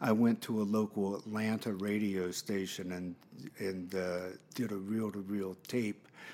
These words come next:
uh, for about two hours of Muzak-type music and wrote down all the characteristics I heard, so I could basically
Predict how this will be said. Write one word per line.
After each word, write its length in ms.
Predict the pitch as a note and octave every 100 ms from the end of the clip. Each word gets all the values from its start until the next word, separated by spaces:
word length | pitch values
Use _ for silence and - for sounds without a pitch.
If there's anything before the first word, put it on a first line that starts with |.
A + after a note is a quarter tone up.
| - - - -
uh, 320 | G#2 F#2 F#2
for 420 | E2+ - G#2+ G#2
about 420 | F#2+ F#2+ G2 F#2+ -
two 320 | - B2+ A2
hours 540 | A2 G#2+ F#2+ F2+ E2
of 120 | E2+ D#2+
Muzak-type 1040 | F2+ G#2 A2 F#2 G2 F2+ - - F#2+ F2 -
music 680 | G2+ G2+ F#2+ - F#2+ F#2+ - - - - -
and 420 | - G2 G2 F#2+
wrote 240 | G2 G#2+ G#2
down 220 | G2+ G2
all 140 | G#2 G2+
the 120 | G2
characteristics 1000 | - G#2 F#2+ F#2 G2 A#2 B2+ - G2+ -
I 140 | F#2+
heard, 460 | F2+ E2 E2 D#2 F2+
so 360 | - G2 F2+ F#2
I 120 | F#2+
could 240 | G#2 F#2+
basically 500 | G#2+ G#2+ - G#2+ G#2